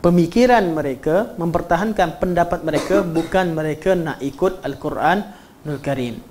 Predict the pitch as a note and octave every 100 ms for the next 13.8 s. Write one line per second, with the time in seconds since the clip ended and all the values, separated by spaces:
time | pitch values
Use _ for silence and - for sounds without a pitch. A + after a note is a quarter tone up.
0 | - E3+ F#3+ B3 B3+ A#3 E3+ D#3+ F3 G3
1 | E3 D3+ D#3+ C#3+ F3 D#3+ D#3+ D3+ D#3 C#3+
2 | E3 E3 D#3+ D#3+ D#3+ D#3 D3+ E3 E3+ E3+
3 | E3+ D3+ D#3 D3+ D3 D#3 D3+ D3 G3 G3
4 | E3 D#3+ D#3+ D3+ D#3+ C#3+ D3 D3 C#3+ C#3
5 | A#2 A#2 - - - - - - E3+ F3
6 | - F3+ G3 E3+ - G3 G#3+ G3+ F#3+ F3
7 | F3 - E3+ E3 - E3 F3+ G#3 G#3 F3
8 | E3+ F#3 E3+ E3 F#3+ G3+ G3+ E3+ F3 E3+
9 | E3+ E3 A3 C#4+ D#4+ - - - F3+ F3
10 | F3+ F3 A3 A3+ B3 C#4 A3 G3 F#3+ F3+
11 | G#3 G#3 G3 E3 F#3+ A3+ A#3+ G3 E3 E3
12 | F#3 G#3+ F#3+ E3+ E3+ D#3 F3 G#3+ A#3+ F3+
13 | E3 E3+ F#3+ E3+ F3 G3 G3+ A3+